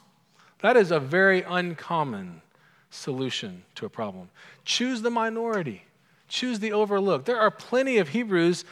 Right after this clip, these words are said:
in this gathering that would have been perfect. And of course, they were used as well in many other ways.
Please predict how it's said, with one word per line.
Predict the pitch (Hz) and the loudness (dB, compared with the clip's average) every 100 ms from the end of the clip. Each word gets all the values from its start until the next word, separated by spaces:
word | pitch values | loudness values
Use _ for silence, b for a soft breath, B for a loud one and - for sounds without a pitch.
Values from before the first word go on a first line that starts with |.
| B B | B B
in | 202 196 | -2 0
this | 185 - | 0 2
gathering | 175 240 208 165 | 4 6 4 2
that | 175 | 4
would | 185 | 4
have | 202 | 2
been | 196 | -2
perfect. | - 262 - 196 - - _ _ _ b b _ | -2 -2 -2 -8 -10 -20 _ _ _ b b _
And | 202 | -6
of | 180 | 0
course, | 233 190 | 0 2
they | 220 | 0
were | 208 | 2
used | 196 196 190 | 0 -2 -2
as | 190 165 | -4 -2
well | 208 196 160 | 0 0 0
in | |
many | 165 180 175 | -2 -2 -2
other | 165 160 | -2 0
ways. | 190 143 | 2 2